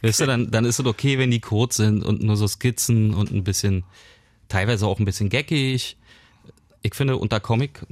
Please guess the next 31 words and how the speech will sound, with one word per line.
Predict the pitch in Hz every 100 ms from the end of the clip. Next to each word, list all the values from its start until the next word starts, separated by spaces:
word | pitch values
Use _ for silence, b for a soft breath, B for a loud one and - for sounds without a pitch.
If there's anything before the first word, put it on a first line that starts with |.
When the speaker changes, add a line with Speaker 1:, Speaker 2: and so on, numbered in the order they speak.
| -
Speaker 2:
ist | -
einfach | - 117 104
alles | 110
Speaker 1:
Mhm, | 123
Speaker 2:
erlaubt. | 104 101 135
Speaker 1:
kannst | 123 -
du | 143
alles | 117 113 -
Speaker 2:
Ich | 107 -
stehe | 123 147
auch | 165
Speaker 1:
subsumieren, |
Speaker 2:
auf | 160
Speaker 1:
ja. | 104
Speaker 2:
Comics, | 143 151 143 - -
also | - 107 113
Speaker 1:
Mhm. | 135 - B B
Speaker 2:
haut | 107 117
schon | 139
alles | - 98
hin. | 98 80 - _ - 104 104 B B _
Speaker 1:
Äh, | 131 123 117 120 117
zu | 117 - -
dem | 156 156 127
neuen | 120 151
Album | 107 135 147
sind, | 127 131 131
glaub | 131 127
ich, | 135 -
auch | 117 -
einige, | - 113 135 131 123 117 117 123 117 117